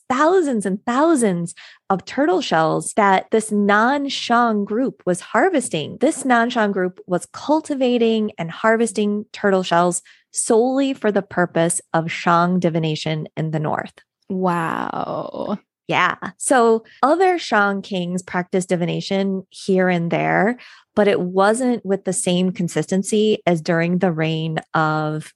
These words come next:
Speaker 1: King Wu Ding, where every morning there was a divination for the day. Every Saturday night, there was a divination for the next ten days of the Shang week. So it seems like every decision Wu Ding made,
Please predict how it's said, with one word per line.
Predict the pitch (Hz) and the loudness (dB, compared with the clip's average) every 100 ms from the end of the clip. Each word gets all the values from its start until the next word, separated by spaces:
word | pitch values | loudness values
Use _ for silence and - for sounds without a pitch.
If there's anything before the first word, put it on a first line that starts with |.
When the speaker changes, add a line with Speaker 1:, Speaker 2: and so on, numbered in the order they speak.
| _ | _
Speaker 1:
King | - 180 | -4 -2
Wu | 160 156 | -2 -2
Ding, | - - - | -4 -6 -6
where | 180 180 165 160 - _ - | 2 4 4 2 0 _ 0
every | 208 196 214 | 0 2 2
morning | 202 180 165 160 160 | 2 0 0 -4 -4
there | 175 | -2
was | 170 | 0
a | 165 | 0
divination | 170 165 165 165 165 | -2 -2 -4 -4 -10
for | - 151 | -6 -4
the | 156 | -2
day. | 151 - 175 - | 0 -2 -4 -2
Every | 165 170 185 202 | 0 0 0 0
Saturday | 220 214 233 240 254 | 2 2 4 2 2
night, | 320 180 - - | 0 0 -4 -4
there | 175 170 | -2 0
was | 175 | 0
a | 170 | 0
divination | 180 170 202 226 170 151 - | 0 0 0 0 -2 -6 -10
for | - 175 | 0 2
the | 175 | 2
next | 175 175 170 175 - - - | 2 2 0 -2 -10 -14 -12
ten | - 196 190 185 | -2 0 2 2
days | 180 170 151 156 156 - | 2 2 0 0 -4 -6
of | 165 156 156 170 | -2 0 0 -2
the | 170 | -4
Shang | - - 156 156 156 160 | -2 -2 0 0 -2 -4
week. | 247 190 - - | 0 0 -2 -4
So | 226 | -2
it | 214 | 0
seems | - 247 254 | 0 0 2
like | 190 170 - _ | 0 0 -10 _
every | 220 262 285 269 | 0 2 2 0
decision | 269 202 180 175 170 160 | 0 0 0 -2 -6 -6
Wu | 180 | -4
Ding | 180 170 | -2 -4
made, | 151 151 | -6 -8